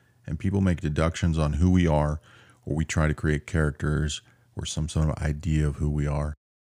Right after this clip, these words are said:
is based on your behavior and your appearance. So one or more of those things are not going well. Let's start with appearance. One of the things I've talked about before in our appearance of the gray man concept is probably only five percent at best of everything about the concept, although that's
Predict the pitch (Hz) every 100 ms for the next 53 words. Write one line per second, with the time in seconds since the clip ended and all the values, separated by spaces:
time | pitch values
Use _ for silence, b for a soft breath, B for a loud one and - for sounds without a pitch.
0 | _ - 85 95 104 104 101 85 73 69
1 | 82 90 90 85 - 80 78 73 69 71
2 | 71 - - 80 107 123 113 104 98 95
3 | 82 78 - 76 73 76 78 80 80 78
4 | 76 73 - - _ _ _ _ _ _
5 | _ _ _ _ 107 104 - 135 131 117
6 | 90 101 82 76 - 104 107 92 87 107
7 | 90 87 90 90 92 - - 95 90 87
8 | 85 78 80 80 - 85 78 78 76 80
9 | 78 76 - 76 76 76 76 - 73 85
10 | 78 78 76 73 - 78 76 - 76 -
11 | 76 76 80 78 78 76 - 78 73 -
12 | 78 73 - 76 78 85 85 80 - 80
13 | 80 76 76 76 78